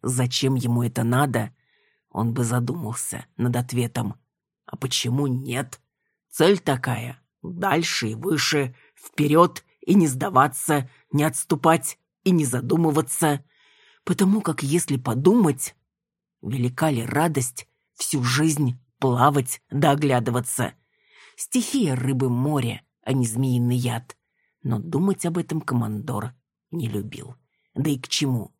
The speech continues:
Власть же. Всё объясняет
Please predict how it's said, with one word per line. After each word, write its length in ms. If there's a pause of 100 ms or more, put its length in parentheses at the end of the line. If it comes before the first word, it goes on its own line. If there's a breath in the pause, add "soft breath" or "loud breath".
(340)
Власть 720
же. 240 (500 soft breath)
Всё 400
объясняет 960